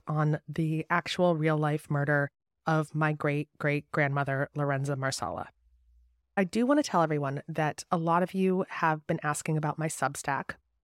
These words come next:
Over the Influence, where we do all kinds of behind-the-scenes things, and I'm offering lifetime paid subscriptions to the Substack for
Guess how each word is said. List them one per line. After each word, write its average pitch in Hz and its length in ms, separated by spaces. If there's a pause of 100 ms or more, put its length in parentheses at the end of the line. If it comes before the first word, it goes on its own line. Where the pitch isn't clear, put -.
Over 165 220
the 156 120
Influence, 143 480
where 165 160
we 160 100
do 160 180
all 170 160
kinds 170 260
of 160 60
behind-the-scenes 160 760
things, 127 500
and 180 320
I'm 196 120 (100)
offering 202 520 (280)
lifetime 294 680
paid 220 320
subscriptions 160 840 (200)
to 277 420 (100)
the 311 60
Substack 156 580 (420)
for - 120